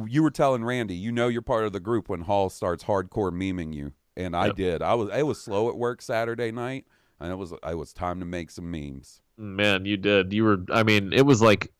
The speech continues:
Speaker 2: a full six shooter. Pow, pow, pow, pow, pow, pow,
Speaker 1: Couple of
Speaker 2: pow.
Speaker 1: video memes in there,
Speaker 2: Yep,
Speaker 1: some
Speaker 2: yep.
Speaker 1: standard picture memes.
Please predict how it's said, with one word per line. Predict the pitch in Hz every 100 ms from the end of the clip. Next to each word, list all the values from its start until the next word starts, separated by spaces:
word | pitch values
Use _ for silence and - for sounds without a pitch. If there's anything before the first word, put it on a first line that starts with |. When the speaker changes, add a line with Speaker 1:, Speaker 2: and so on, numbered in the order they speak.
| -
Speaker 2:
a | 101
full | - - 117 101
six | - 117 101
shooter. | - 104 92 76
Pow, | - - -
pow, | - - 95 -
pow, | -
pow, | - 180
pow, | -
pow, | - 139
Speaker 1:
Couple | -
of |
Speaker 2:
pow. | 175 147 113 92
Speaker 1:
video | 92 120 143 143
memes | 139 143 151 151 143
in | 147 147
there, | 104
Speaker 2:
Yep, | 104 107
Speaker 1:
some | -
Speaker 2:
yep. | 85
Speaker 1:
standard | - 110 107 90
picture | - 127 - 139
memes. | 135 139 151 156